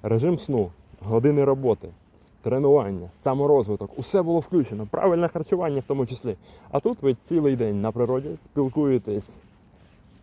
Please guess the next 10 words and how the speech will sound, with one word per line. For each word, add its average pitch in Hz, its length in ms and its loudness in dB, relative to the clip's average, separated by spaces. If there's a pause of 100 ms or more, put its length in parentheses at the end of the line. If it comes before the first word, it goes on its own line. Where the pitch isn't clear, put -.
(120)
із 113 140 -4
друзями, 131 560 0
граєте 117 560 -2
в 104 80 -4
волейбол, 113 600 -2 (500)
купаєтесь 139 640 0
у 127 100 -2
річці, 175 480 -4
отримуєте 143 480 -2
задоволення, 175 600 0